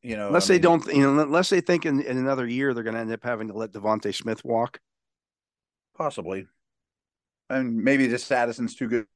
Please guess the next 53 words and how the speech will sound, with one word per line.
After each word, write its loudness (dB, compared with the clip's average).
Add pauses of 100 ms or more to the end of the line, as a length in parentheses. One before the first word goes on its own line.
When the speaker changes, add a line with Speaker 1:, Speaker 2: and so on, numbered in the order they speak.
Speaker 1:
to -4
pass -2
up. 0
They -2
already 0
used, -6
I -4
forget -4
what -4
they -2
used -4
their -2
first, -2
first -4
round -2
pick -4
on. -6
Philly 4
Speaker 2:
Cornerback. 2
Speaker 1:
has -20 (880)
Corner. 2 (340)
Speaker 2:
Yeah. -2 (100)
Speaker 1:
I 2 (180)
would -10
bet 6 (600)
one 4
of 2
their 4
two -6
first -2
round -4
picks -6
is -12
a -8
lineman. -12 (280)
Speaker 2:
It's -6
gonna 6
be 6
a 2
big 4
guy, -6
yeah. -4 (500)
Speaker 1:
Yeah, -4
yeah, -8
yeah. -12 (440)
I -6
can't 0
Speaker 2:
That's 4
Speaker 1:
imagine -8
two -12 (100)
Speaker 2:
yeah. -2 (260)
Speaker 1:
little -12 (160)
people. -18